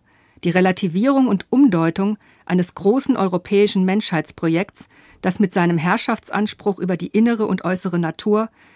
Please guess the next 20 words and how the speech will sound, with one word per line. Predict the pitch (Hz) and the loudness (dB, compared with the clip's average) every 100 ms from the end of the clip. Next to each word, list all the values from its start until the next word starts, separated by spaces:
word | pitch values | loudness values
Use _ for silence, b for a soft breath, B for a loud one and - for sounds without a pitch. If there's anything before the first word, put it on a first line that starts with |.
| b | b
auch | - 175 | -8 -2
einen | 185 175 | 0 2
impliziten | 175 226 - 208 - 202 196 185 | 2 0 0 -6 -2 -4 -2 -2
Selbstzerstörungsprozess | 202 208 - 170 - 160 151 151 - 156 - 151 | -2 -2 -4 -6 -4 -4 -4 -6 -8 -10 -8 -8
in | 156 160 | -6 -4
Gang | 151 151 | -4 -4
gesetzt | 147 139 - - | -6 -8 -12 -12
hatte. | 139 - - _ _ _ _ _ _ _ _ B B B B | -14 -14 -20 _ _ _ _ _ _ _ _ B B B B
Mit | 208 | 2
der | 220 | 4
Naturbeherrschung | 214 196 - 330 277 240 240 - 226 | 4 2 2 2 2 2 0 0 0
und | 214 | 0
mit | 208 | 0
der | |
Beherrschung | 190 175 196 226 208 | -2 0 0 0 0
des | 190 180 | -2 2
Mythos | 214 254 - 185 - - b b | 2 2 2 -4 -4 -12 b b
hatte | 196 196 170 | -6 -2 0
alles | 185 185 | 0 -2
begonnen. | 220 165 143 123 | -6 -4 -4 -6